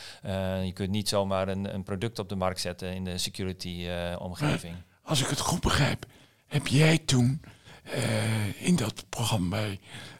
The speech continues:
Speaker 2: eh, Hightech X L het idee ingebracht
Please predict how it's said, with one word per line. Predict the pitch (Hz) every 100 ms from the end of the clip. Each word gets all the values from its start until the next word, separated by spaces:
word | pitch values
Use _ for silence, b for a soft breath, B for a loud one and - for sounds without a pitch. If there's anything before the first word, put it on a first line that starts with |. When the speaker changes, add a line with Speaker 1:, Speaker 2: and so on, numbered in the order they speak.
| -
Speaker 2:
eh, | - 98 98 - -
Hightech | 98 113 101 - - _ _ 135
X | - -
L | - - B B B B B B B
het | - -
idee | 135 127 156 185 180
ingebracht | - 127 - - - - - -